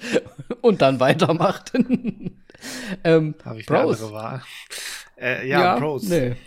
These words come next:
Speaker 2: Ähm, ich, w-, w-, kurz zusammengefasst, ist im Grunde eine Ro-, äh, ja, Rom-Com,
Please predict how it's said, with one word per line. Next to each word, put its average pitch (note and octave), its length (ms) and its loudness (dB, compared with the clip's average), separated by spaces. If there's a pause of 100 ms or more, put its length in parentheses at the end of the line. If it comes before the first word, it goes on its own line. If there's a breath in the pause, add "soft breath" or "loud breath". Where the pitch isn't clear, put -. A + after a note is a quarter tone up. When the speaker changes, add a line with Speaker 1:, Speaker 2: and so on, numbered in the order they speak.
(240)
Speaker 2:
Ähm, C3+ 640 -6 (3000 loud breath)
ich, - 280 -20
w-, A#2+ 120 -16
w-, A2 500 -16 (520 loud breath)
kurz - 260 -8
zusammengefasst, D#3+ 800 -4
ist - 200 -14
im C3 120 -12
Grunde C#3 400 -6
eine B2 240 -12
Ro-, - 340 -16
äh, - 320 -20
ja, A2+ 300 -10 (540)
Rom-Com, D3+ 640 -2